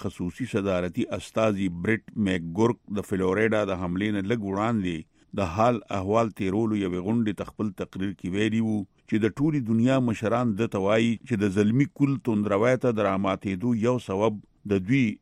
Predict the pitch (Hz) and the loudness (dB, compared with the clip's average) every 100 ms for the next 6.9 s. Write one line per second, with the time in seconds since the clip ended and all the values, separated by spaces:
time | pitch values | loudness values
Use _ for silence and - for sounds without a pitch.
0 | - 101 95 - 107 127 - _ 127 120 | -6 -4 -4 0 0 0 -4 _ -2 0
1 | 104 98 113 120 - 104 87 - 139 - | 0 0 2 0 -2 -6 -6 -2 -2 -2
2 | - 98 87 - - 113 98 101 156 151 | -4 -2 -4 -8 -2 -2 0 2 2 4
3 | 131 107 - 113 107 107 101 107 104 98 | 4 4 0 0 2 4 2 2 2 0
4 | - 135 113 104 101 127 107 92 - 101 | -4 -2 0 0 0 0 -2 -4 -2 0
5 | 110 113 95 92 98 90 90 95 104 90 | 2 2 0 -2 -4 -4 -2 -2 0 -2
6 | - _ - 98 120 123 110 127 127 | -6 _ -2 2 4 4 4 4 2